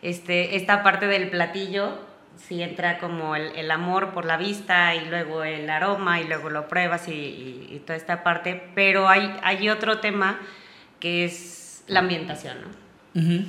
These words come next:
Speaker 2: ujú.
Speaker 1: Que finalmente te genera una experiencia. Y quien se encarga de generar esta parte de ambientación y experiencia es Mauricio. Mauricio, mi
Speaker 2: Mm.
Speaker 1: hermano. Él, él tiene esta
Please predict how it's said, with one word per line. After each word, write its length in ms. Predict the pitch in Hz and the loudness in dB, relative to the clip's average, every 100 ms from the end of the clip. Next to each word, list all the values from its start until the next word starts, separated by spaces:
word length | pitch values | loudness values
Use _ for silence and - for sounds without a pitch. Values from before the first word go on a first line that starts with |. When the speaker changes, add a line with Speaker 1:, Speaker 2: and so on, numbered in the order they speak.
| 143 | -6
Speaker 2:
ujú. 180 | 139 202 - - - - - - - - | -6 -6 -10 -20 -20 -20 -20 -20 -20 -6
Speaker 1:
Que 100 | 202 | -6
finalmente 880 | 208 196 190 202 202 196 202 202 202 | -4 2 2 4 0 4 6 6 4
te 100 | 190 | -4
genera 340 | 185 180 180 | -2 -2 0
una 160 | 185 180 | 0 -2
experiencia. 680 | 175 - 175 180 175 175 123 - - - - - - _ | -2 -6 -4 -2 -2 -6 -12 -14 -20 -20 -20 -20 -20 _
Y 80 | 143 | -18
quien 260 | - 175 165 | -4 -4 -2
se 80 | 165 | -4
encarga 400 | 165 170 175 190 | 0 0 2 0
de 80 | |
generar 460 | 185 180 156 156 160 | -2 -4 -2 0 -2
esta 260 | 160 165 - | -2 -6 -4
parte 240 | 151 170 | -4 -4
de 100 | 160 | -4
ambientación 720 | 151 143 139 139 143 151 151 | -4 -4 -6 -8 -8 -6 -6
y 60 | 147 | -6
experiencia 540 | - 151 151 147 151 | -4 -4 -4 -6 -8
es 100 | 143 | -6
Mauricio. 400 | 160 185 202 - - - - | -4 -2 -4 -8 -14 -20 -8
Mauricio, 480 | 180 139 135 131 127 | -2 -2 -2 -2 -4
mi 60 | 139 | -4
Speaker 2:
Mm. 40 | |
Speaker 1:
hermano. 340 | 147 165 160 147 | -4 -2 0 2
Él, 200 | 160 - | 0 0
él 160 | 170 170 | -4 0
tiene 400 | 175 170 170 165 | 2 4 2 2
esta 420 | 165 175 165 | 2 4 4